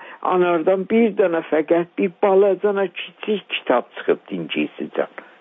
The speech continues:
Və elə bir şey yoxdur belə, tanınmayıbdı Azərbaycan. E, Azərbaycan çox şeyi vardı.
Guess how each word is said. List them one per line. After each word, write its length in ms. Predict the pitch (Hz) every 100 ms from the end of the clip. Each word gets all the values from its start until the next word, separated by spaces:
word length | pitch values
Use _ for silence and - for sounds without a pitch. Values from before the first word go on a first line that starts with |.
| -
Və 120 | - 208 -
elə 420 | 220 214 220 247
bir 160 | 240 202
şey 360 | 170 208 214 165
yoxdur 580 | 175 202 - - - -
belə, 300 | 127 85 82 -
tanınmayıbdı 1080 | - 202 180 196 196 165 107 87 - - 85
Azərbaycan. 840 | 98 82 95 85 95 76 104 76 - - -
E, 180 | - 156 -
Azərbaycan 760 | - 139 143 131 127 147 180
çox 380 | 190 208 214 -
şeyi 340 | - 156 147 -
vardı. 560 | 62 - - _ -